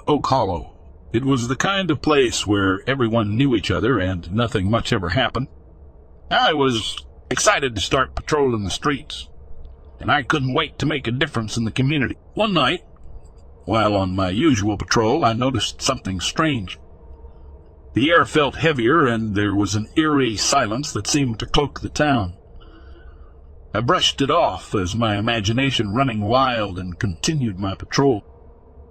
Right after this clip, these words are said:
As I turned down an old cobblestone street, I saw it. The ghostly figure of a woman dressed in white,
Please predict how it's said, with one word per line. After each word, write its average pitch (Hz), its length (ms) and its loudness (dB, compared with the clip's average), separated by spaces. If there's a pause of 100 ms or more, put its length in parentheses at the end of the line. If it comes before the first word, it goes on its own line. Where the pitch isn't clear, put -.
(120)
As 104 100 -2
I 127 100 0
turned 147 400 2
down 135 360 2
an 120 100 -2
old 120 460 4
cobblestone 117 680 2
street, - 420 -4 (800)
I - 40 -6
saw - 260 -2
it. - 80 -8 (1080)
The 90 80 -8
ghostly 139 400 0
figure 127 400 -2
of 101 80 -6
a 98 40 -2
woman 104 460 0
dressed 120 380 0
in 98 140 -4
white, 131 220 2